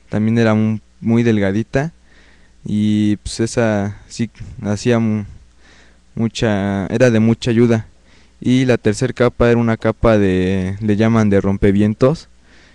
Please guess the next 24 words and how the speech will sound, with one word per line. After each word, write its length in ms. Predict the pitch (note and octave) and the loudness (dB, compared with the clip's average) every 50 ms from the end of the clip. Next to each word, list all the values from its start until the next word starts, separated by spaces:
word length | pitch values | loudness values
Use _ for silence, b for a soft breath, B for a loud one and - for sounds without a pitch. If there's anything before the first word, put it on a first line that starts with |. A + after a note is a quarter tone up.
| b b b b - | b b b b 0
para 300 | A2+ A2 G#2 G#2 G#2+ G#2 | 2 2 4 4 2 0
que 500 | - - A2 G#2+ G#2 G2+ G2+ G#2 G#2 G2 _ _ _ - | -2 -2 0 2 2 4 4 2 2 -2 _ _ _ 0
por, 200 | - A2 G#2 G2+ G2+ G2+ G2 G2 G2 G2+ G#2 - | 2 4 4 4 2 2 0 0 -2 -4 -2 2
por 120 | A#2 A2 | 2 2
ejemplo 300 | G#2+ - B2 A2+ A#2+ B2 | 2 2 0 0 0 0
si 140 | - A2+ G#2 | 0 -2 -2
caía 260 | - G#2+ G#2+ A2 A#2 | 0 2 4 4 6
agua 160 | A#2+ A#2+ A#2 | 6 6 6
o 20 | A2+ | 6
nieve, 440 | A2+ A2+ A2+ A2+ C3 C#3 E3 F#3 - _ b b b b b b b b b - - | 6 4 4 6 4 4 4 0 -6 _ b b b b b b b b b -10 -4
esa, 1040 | - A2 A2+ A2 A2 A2+ - - C3 A#2 A2+ A2 G#2 G2 F#2+ F#2 F2+ F2 E2+ F2 G2 - - | 0 0 2 2 2 0 0 0 0 2 2 2 0 0 0 -2 -2 -2 -4 -4 -6 -8 -4
ese 200 | G#2 A#2 B2 C3 | -2 0 0 0
tipo 280 | B2+ - C3 - C#3+ C3+ | 0 -2 -2 2 4 4
de 100 | B2+ A2+ | 4 6
material 420 | G#2 G2+ G2+ - A2 A2 A2 A2+ | 4 2 2 2 2 2 4 6
lo 100 | A#2+ A2+ | 4 2
que 160 | - - G#2+ G#2+ | 2 2 0 0
hace 180 | A2 - A#2+ | 0 0 -2
es 100 | A2 - | -4 -2
que 180 | - - G2+ G2 | -2 0 0 2
no 160 | G#2 G#2 G#2+ | 2 2 2
deja 380 | A2 A2+ - - A#2 A#2 A#2 A2+ | 2 0 0 0 2 2 2 0
pasar 420 | - G#2 F#2+ - - G#2+ G#2 G#2+ | 0 -2 -2 0 2 2 4 4
el, 440 | A2 G#2+ G2+ G2 F#2 E2+ E2+ G2 | 4 4 4 2 0 -2 -4 -6